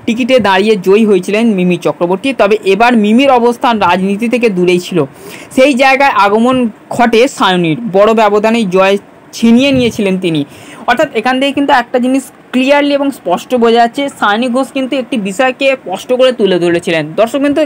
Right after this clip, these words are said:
এখন যাবেন না, বিষয়টা শুনে নিন। বিষয়টি ঠিক এরকম যে এই যে দু হাজার চব্বিশের লোকসভা ভোটে বিপুল পরিমাণে জয়ে, আহ, যে এসছে, সেটা কিন্তু মা মুখ্যমন্ত্রী, মানে অর্থাৎ তার কাছে, আহ, অর্থাৎ মা মুখ্যমন্ত্রীর কিন্তু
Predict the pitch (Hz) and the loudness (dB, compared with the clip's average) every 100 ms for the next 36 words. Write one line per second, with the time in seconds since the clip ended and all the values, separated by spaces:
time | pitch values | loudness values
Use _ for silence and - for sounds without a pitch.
0 | - - 262 202 190 214 233 254 190 233 | -4 -4 -4 0 0 0 -2 -2 -2 -2
1 | 240 240 - 214 190 143 - - - - | -4 -6 -4 -2 -2 -6 -12 -16 -16 -16
2 | - - 226 311 302 330 294 226 196 170 | -14 -2 0 2 0 -2 0 0 2 0
3 | 147 - - - - 190 311 - 226 269 | -2 -8 -20 -20 -12 -4 -4 -2 -2 -2
4 | 233 214 214 220 277 277 196 180 202 - | -4 -2 0 0 -2 -2 -2 -2 -4 -4
5 | 269 226 180 - 220 233 233 233 240 185 | -2 -2 -4 -4 -2 0 0 -2 -4 -4
6 | 190 226 220 226 240 254 202 170 175 190 | -2 0 0 0 -2 -4 -4 -2 0 0
7 | 233 254 - - - 180 180 175 220 233 | 0 -2 -4 -18 -2 0 2 2 2 2
8 | 214 233 233 247 254 226 226 247 240 240 | 2 0 0 -2 0 -2 -2 -4 -2 -2
9 | 190 202 220 190 180 233 233 240 240 254 | 0 0 -2 -2 -2 0 0 0 -2 -6
10 | 247 214 208 214 277 - 185 196 247 254 | -6 -4 -2 0 -2 -2 0 0 0 0
11 | 269 254 202 180 165 170 180 214 185 196 | 0 -2 -2 0 2 0 0 -2 0 0
12 | 214 190 185 240 254 240 262 247 254 233 | 0 -4 -2 -2 -2 -4 -6 -4 -6 -2
13 | 254 | -2